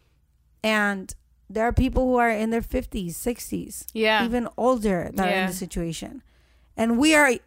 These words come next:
Speaker 1: so young, and we have so much life and so many years,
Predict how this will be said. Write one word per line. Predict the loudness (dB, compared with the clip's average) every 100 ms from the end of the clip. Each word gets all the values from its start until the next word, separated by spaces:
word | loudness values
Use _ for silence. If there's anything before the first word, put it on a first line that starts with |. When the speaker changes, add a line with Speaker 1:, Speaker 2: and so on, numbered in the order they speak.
| -8
Speaker 1:
so | -4 -2 2 6 6
young, | 4 2 0 -4 -14
and | -8 -2
we | 0
have | 0
so | -2 -2 2 4 4
much | 2 0 -2
life | 0 2 0 -4
and | -8
so | -8 -4 -2
many | 0 -2 -2
years, | 0 2 2 0 -4